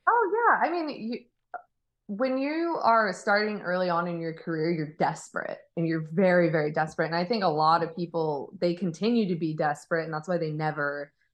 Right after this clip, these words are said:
end up doing anything, is because every single choice that they're making is based out of desperation as opposed to just, like, making the choice that's best for them. Um, and so I, I, I, that's why, like, the whole first part of my career was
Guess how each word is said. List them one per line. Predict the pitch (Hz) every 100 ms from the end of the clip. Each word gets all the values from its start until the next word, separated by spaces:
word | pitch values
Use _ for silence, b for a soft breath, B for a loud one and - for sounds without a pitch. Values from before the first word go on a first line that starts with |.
| -
end | 175
up | 147 156
doing | 185 202 180
anything, | 156 151 156 151
is | 151
because | 156 156 151
every | 175 170 165
single | 175 156
choice | - 156 160
that | 156
they're | 139
making | 139 147 180 151
is | 151
based | 147 143 - -
out | 139
of | 139
desperation | 143 - - 135 139 151 175
as | 156 156
opposed | - 143 -
to | 139
just, | 139 127 135
like, | 127 -
making | 143 - 151
the |
choice | 143 147 143
that's | 143
best | - 127 -
for | 143
them. | 135 123 208 240 _ _ _ _ _ _
Um, | 202 185 165 147 143 127 - _ -
and | 196
so | 196 196
I, |
I, | 180 185 185 180 190
I, | 185 175 - -
that's | 190 - 175
why, | 165 170 180 180
like, | 175 170
the | 170
whole | 175 170 165
first | 165 160 -
part | 160 151
of | 151
my | 135
career | 131 - 165 180
was | 147 139